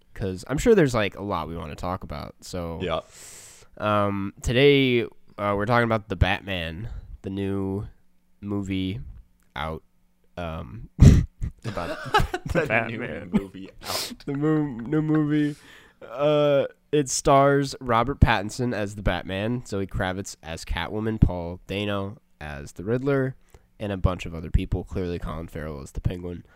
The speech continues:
Speaker 1: And the synopsis reads, "Batman ventures into Gotham City's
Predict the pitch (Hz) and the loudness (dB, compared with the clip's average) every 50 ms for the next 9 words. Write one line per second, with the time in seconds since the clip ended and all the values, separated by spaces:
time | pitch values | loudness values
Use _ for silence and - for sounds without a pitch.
0 | - - - - _ _ _ _ 98 95 90 90 92 92 90 - - 110 120 147 | -20 -20 -20 -20 _ _ _ _ -10 -10 -8 -8 -8 -8 -8 -6 -2 0 0 0
1 | 135 - 131 - - 101 98 95 92 - - - 113 135 143 170 170 156 127 117 | 0 0 -2 -4 -4 -2 -2 -2 -4 0 2 2 2 4 2 2 0 2 0 0
2 | 117 117 - 123 107 101 101 98 - 107 95 104 95 107 - - 117 104 - 104 | -2 0 -2 -2 -2 -4 -4 -4 -6 -2 0 2 2 2 2 0 -4 -2 -2 -2
3 | 98 98 92 | -2 -2 -4